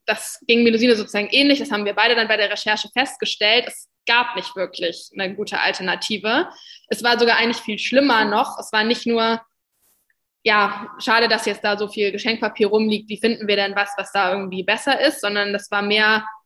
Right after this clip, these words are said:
wie extrem unnachhaltig ist eigentlich diese gesamte Papierindustrie. Also das war eigentlich dann doch deutlich more shocking, als wir es uns erwartet hatten.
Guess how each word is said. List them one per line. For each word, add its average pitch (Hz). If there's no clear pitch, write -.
wie 262
extrem 254
unnachhaltig 208
ist -
eigentlich 214
diese 196
gesamte 202
Papierindustrie. -
Also 202
das 208
war 202
eigentlich 220
dann 214
doch 220
deutlich 220
more 220
shocking, 226
als 202
wir 208
es 202
uns 208
erwartet 190
hatten. 220